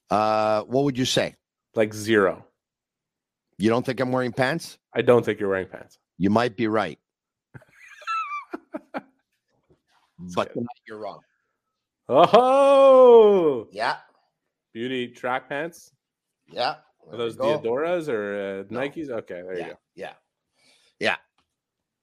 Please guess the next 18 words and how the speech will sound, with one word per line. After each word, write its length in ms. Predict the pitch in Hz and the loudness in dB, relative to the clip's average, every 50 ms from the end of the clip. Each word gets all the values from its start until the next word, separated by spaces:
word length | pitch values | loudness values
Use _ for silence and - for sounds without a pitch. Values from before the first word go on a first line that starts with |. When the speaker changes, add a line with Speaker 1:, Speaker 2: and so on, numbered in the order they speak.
| _ _ - _ _ _ _ _ _ _ _ _ _ _ _ _ _ _ _ _ _ _ _ _ - - - 107 | _ _ -20 _ _ _ _ _ _ _ _ _ _ _ _ _ _ _ _ _ _ _ _ _ -14 -14 -6 -4
Speaker 1:
Good 140 | 139 151 | -2 0
old, 300 | 160 160 160 151 151 147 | 2 2 2 0 0 0
uh, 220 | 147 139 135 131 131 | 0 0 0 0 -2
Nike 380 | 127 131 139 143 139 - 127 | -2 -2 -2 -4 -4 -8 -8
jogging 420 | 120 113 139 123 123 117 117 113 104 | -2 0 0 0 0 0 -4 -4 -2
pants. 460 | - 113 101 101 101 98 - - - | -2 -2 0 0 -2 -4 -6 -2 0
Uh, 260 | 101 98 101 98 98 - _ - | 2 2 2 0 0 -4 _ -6
as 120 | 113 107 | -4 -2
a 40 | 127 | -2
matter 200 | 135 165 208 233 | 0 0 0 0
of 80 | 185 - | -2 -2
fact, 360 | - - 120 120 131 - - | 0 0 0 0 -2 -4 -6
I'm 100 | 101 104 | -4 -2
gonna 160 | 120 143 143 | 0 0 0
say 220 | - - 135 110 101 | -2 0 -2 0 0
this. 480 | 110 120 110 98 92 - - - - _ _ _ _ _ _ _ _ _ _ _ _ _ _ _ _ _ _ - | 0 0 0 -2 -4 -6 -10 -14 -16 _ _ _ _ _ _ _ _ _ _ _ _ _ _ _ _ _ _ 2
I've 300 | 104 120 127 120 104 104 | 2 2 2 -2 -2 -2
done, 540 | 143 139 139 135 135 135 139 139 - 135 | 0 0 2 0 -2 -2 -4 -4 -6 -8